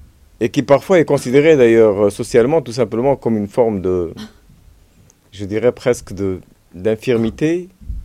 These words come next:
Mais en même temps, ce mal-être, cette angoisse,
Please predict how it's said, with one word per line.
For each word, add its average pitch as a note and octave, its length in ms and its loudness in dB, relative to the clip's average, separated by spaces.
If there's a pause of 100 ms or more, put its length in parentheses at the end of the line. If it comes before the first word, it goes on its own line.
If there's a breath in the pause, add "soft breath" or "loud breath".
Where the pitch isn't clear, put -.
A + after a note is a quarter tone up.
(2250)
Mais E3 140 2
en F3 100 4
même D3 180 4
temps, F#3 480 -2 (1600)
ce - 220 -2
mal-être, C#3 580 2
cette - 220 -4
angoisse, C3+ 960 -2